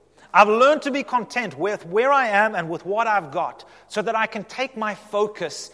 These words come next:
and put my attention away from myself but onto people around me. And I begin to see them. I begin to see their needs. I begin to see what they're crying out for without Jesus. And I get to come into that situation and shine. I'm liberated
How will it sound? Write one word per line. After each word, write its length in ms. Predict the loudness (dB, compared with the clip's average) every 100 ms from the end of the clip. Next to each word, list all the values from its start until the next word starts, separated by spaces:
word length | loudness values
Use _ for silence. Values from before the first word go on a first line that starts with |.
| -16
and 240 | -12 -12 -6
put 180 | -6 -4
my 180 | -6
attention 580 | -6 -6 -10 -10 -10 -12
away 340 | -10 -6 -4 -4
from 220 | -6 -8
myself 540 | -6 -8 -8 -8 -8 -12 -14
but 140 | -12 -10
onto 280 | -10 -8 -10
people 340 | -10 -10 -10
around 340 | -10 -10 -12 -16
me. 100 | -20 _ _ _ _ _
And 120 | -2
I 80 | 0
begin 420 | -2 -4 -4 -4
to 100 | -6
see 340 | -10 -4 -2 -2
them. 360 | -4 -6 -10 -18 -6
I 100 | -4
begin 220 | -2 -4
to 80 | -6
see 220 | -6 -6
their 280 | 2 4 4
needs. 260 | 0 -6 -6
I 60 |
begin 240 | -4 -4 -6
to 80 | -6
see 100 | -2
what 200 | -2 0
they're 180 | 0
crying 380 | 0 -2 -4 -4
out 160 | -4 -6 -6
for 140 | -6
without 480 | -6 -4 -2 -2 -6
Jesus. 680 | -6 -6 -6 -10 -14 -14 -18 -20 -20
And 100 | -12
I 120 | -10
get 200 | -6 -6
to 80 | -6
come 220 | -10 -8
into 220 | -8 -10 -2
that 180 | -2
situation 760 | -2 -8 -8 -8 -8 -10 -14 -16 -20 _
and 120 | -18
shine. 580 | -12 -10 -8 -10 -12 -18 _ _ _ _ _ _ _ _ _ _ _ _ _ _ _ _ _ _ _ _ _ _ -8
I'm 320 | -6 -4 -2
liberated 640 | 0 2 2 0 -2 -6